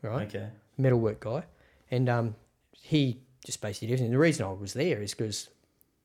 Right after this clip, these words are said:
Speaker 1: the person I know was, he was also doing some work on this Mini chassis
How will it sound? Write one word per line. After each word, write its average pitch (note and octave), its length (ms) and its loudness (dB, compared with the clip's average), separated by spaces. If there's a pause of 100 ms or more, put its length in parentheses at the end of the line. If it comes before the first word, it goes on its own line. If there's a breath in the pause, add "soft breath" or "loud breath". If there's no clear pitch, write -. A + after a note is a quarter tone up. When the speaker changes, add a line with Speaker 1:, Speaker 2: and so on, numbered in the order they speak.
(240)
Speaker 1:
the - 60 -12
person - 340 0
I B2+ 140 2
know G2+ 180 -2
was, G2+ 260 -6 (280 soft breath)
he - 120 2
was A#2+ 140 4
also A#2 300 2
doing A2 360 0
some A2 220 -2
work A2+ 240 2
on G#2+ 80 -2
this G#2+ 160 -6
Mini B2 420 2 (1300)
chassis - 480 -8